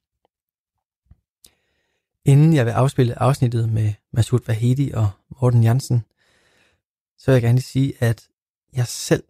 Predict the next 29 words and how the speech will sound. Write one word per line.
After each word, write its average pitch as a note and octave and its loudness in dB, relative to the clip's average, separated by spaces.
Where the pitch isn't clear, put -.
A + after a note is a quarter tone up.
kan C3+ 0
føle A#2+ 0
mig A2+ 0
fjern A#2 0
over A#2 0
for A2 -6
det, A#2+ 0
Masoud B2 -2
og A#2 0
Morten A2+ 0
taler A2 -2
om, - -8
og G#2+ -6
måden, B2 2
de A#2 -14
taler A2 -4
om G#2+ -4
det. G#2+ -2
Men D3 0
som B2+ 0
Masoud C3 0
sagde C#3 -2
i C#3+ -6
klippet C#3 -2
tidligere, A#2+ -2
så - -8
taler D3 -2
to - -4
soldater B2+ -4